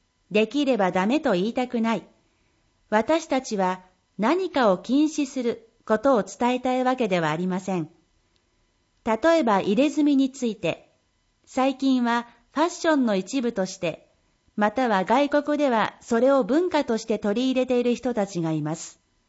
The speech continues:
しかし一方では、入れ墨を入れている人自体を怖いと感じる子供もいます。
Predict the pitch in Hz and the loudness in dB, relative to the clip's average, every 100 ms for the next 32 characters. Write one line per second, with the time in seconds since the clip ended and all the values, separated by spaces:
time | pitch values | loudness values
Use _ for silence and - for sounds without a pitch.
0 | _ _ _ _ _ _ - - 311 294 | _ _ _ _ _ _ -20 -2 0 0
1 | 240 220 220 - 330 285 214 180 170 - | -2 -4 -6 -2 0 0 0 0 -2 -6
2 | _ _ - 196 262 277 302 294 285 269 | _ _ -4 4 4 4 0 2 2 0
3 | 269 285 294 285 277 277 - 277 269 285 | 0 0 -2 -2 -2 -4 -2 -2 -2 -4
4 | 294 254 208 170 - - 208 233 339 302 | -2 0 0 0 -2 -2 0 2 0 -2
5 | 214 220 226 220 226 208 196 196 214 208 | -2 -2 -2 -2 -2 -2 -2 -2 0 0
6 | 202 185 165 180 - - | -2 -2 -4 -6 -10 -20